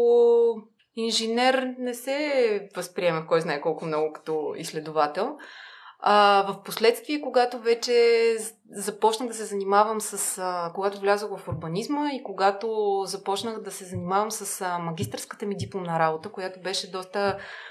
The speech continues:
интересна, тогава започнах да усещам себе си като изследовател. Аз се занимавах с, а, интегрирано управление на парк Странджа в условия на трансгранично сътрудничество.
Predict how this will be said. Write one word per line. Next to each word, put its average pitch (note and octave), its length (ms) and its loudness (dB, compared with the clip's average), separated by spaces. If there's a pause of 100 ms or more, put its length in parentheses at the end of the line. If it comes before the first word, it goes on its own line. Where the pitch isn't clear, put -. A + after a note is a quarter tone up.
(180)
интересна, F3+ 720 -2 (280)
тогава F#3+ 400 6
започнах G#3+ 420 -2
да F3 60 -6
усещам E3 380 -4
себе D3 220 -10
си - 140 -14
като - 160 -14
изследовател. D3 640 -8
Аз G#3 120 -6
се G#3 80 -12
занимавах F3+ 500 -4
с, - 280 -8
а, G#3 160 0 (840)
интегрирано G3 540 0
управление F#3+ 580 -2
на F#3 460 2
парк F3+ 220 2
Странджа F3 580 -2 (260)
в F#3+ 140 -8 (200)
условия F#3+ 340 -4
на F#3 120 -6
трансгранично F3 600 -2
сътрудничество. D3+ 760 -12